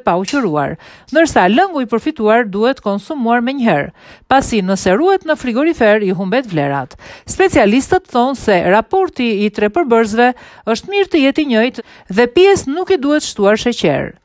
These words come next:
Vlerat e kësaj pije magjike.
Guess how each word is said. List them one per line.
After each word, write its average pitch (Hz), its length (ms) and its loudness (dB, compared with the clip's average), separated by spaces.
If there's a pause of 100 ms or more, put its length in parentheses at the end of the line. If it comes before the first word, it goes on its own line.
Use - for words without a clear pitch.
(380)
Vlerat 285 600 4
e 294 80 2
kësaj 311 320 0
pije 226 220 -2
magjike. 165 560 -4